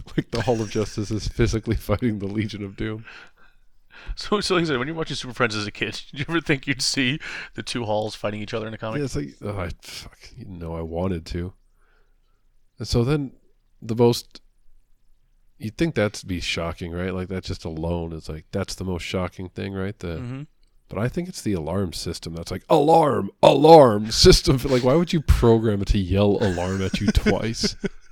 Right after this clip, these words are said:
Speaker 1: Like, before, like, just tell me system failure, if any, or just, like, a
Speaker 2: Just
Speaker 1: buzzer.
Speaker 2: a, a buzz.
Speaker 1: "Silent alarm activated."
Speaker 2: <laughs> Well, it's just 'cause they've got so many different alarms,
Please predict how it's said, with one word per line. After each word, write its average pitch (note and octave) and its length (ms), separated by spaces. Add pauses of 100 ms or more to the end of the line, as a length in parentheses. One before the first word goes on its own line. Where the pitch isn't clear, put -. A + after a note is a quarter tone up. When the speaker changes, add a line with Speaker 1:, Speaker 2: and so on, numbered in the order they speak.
(540)
Speaker 1:
Like, B2+ 160 (100)
before, A2+ 460
like, A2+ 240
just - 260
tell D3+ 180
me D#3 100
system B2 460
failure, G#2 560
if - 160
any, B2+ 220
or G#2+ 100
just, B2 220
like, C#3+ 80
a C3+ 80
Speaker 2:
Just - 340
Speaker 1:
buzzer. C3 300
Speaker 2:
a, B2 220
a - 20
buzz. A#2+ 540 (1800)
Speaker 1:
"Silent A2 540
alarm G#2+ 500
activated." G#2+ 840
Speaker 2:
<laughs> - 40 (1120)
Well, C#3 100
it's C#3 100
just F#3 100
'cause E3+ 120
they've C3+ 100
got A#2 160
so - 140
many B2 100
different A#2 240
alarms, G#2+ 480